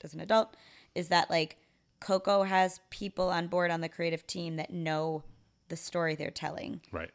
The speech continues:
Speaker 1: And when you're telling a non-white <laughs> story,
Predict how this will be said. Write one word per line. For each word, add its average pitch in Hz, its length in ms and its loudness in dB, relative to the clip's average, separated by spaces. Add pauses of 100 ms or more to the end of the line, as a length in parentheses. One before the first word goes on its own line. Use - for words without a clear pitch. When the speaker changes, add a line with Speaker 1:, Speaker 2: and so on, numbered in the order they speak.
(140)
Speaker 1:
And 175 120 -4
when 170 140 -2
you're 165 100 0
telling 165 640 -2
a 160 140 -2
non-white 151 1400 -6
<laughs> - 40 -20
story, 202 680 2